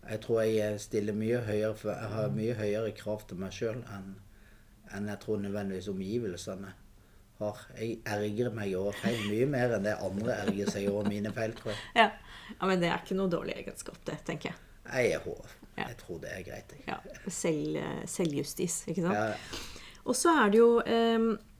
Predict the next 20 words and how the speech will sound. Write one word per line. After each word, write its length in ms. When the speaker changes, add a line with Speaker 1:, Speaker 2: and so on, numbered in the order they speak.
Speaker 2:
men 180
du 80
er 80
ikke 80
så 160
opptatt 300
av 140
å 120
væ-, 100
eh, 300
og 180
dette 260
med 200
representasjon, 760
for 100
det 140
snakket 260
vi 80
også 300
om. 80